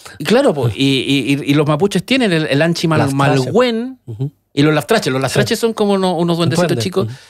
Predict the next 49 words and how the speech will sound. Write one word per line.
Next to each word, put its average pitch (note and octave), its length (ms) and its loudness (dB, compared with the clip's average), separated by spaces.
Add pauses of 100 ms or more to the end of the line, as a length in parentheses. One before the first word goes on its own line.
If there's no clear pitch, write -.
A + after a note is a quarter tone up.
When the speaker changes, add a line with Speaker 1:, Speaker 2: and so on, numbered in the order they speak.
(180)
Speaker 1:
y, C3 140 0
le-, C#3+ 140 2
y C#3 60 0
las C#3 180 0
Anchi E3 300 0
Malhuen D#3 520 2
son G3 180 -4
como E3+ 220 0
los D#3 180 0
Anchi D#3+ 160 -2
Malhenes F3+ 300 0 (360)
feme-, D3+ 340 -2
eh, C3 120 0
femeninos, F3+ 520 0 (320)
pero C#3+ 140 2
que C#3+ 120 2
cuidan. A2+ 320 0 (1500)
Y, B2 220 2 (120)
y A#2+ 40 0
yo C3 100 4
le C3+ 60 2
decía, B2+ 160 -2
"Ya, C3+ 160 0
pero A2+ 160 0
oye, G2 160 -2
te A2+ 100 -2
contaba A2+ 340 0
eso, C#3 180 -4
¿no? C#3 120 -4
No, D3+ 220 -2
es B2+ 100 0
que - 220 -2 (500)
mis A#2+ 200 4
hijos D#3 200 0
empezaron D3+ 560 -2
a, D3+ 160 -6 (380)
a C3 100 0
conversar C3 640 -2
con D3+ 120 -6
gente D#3 520 -2 (400)
chica G3 380 0
que C#3+ 100 0
vivía D3 300 2
Speaker 2:
Ah. - 20 0
Speaker 1:
en D3+ 80 -2
el, C#3+ 560 -4 (240)
en C3 100 0
el C3 140 0
bosque D3 420 -2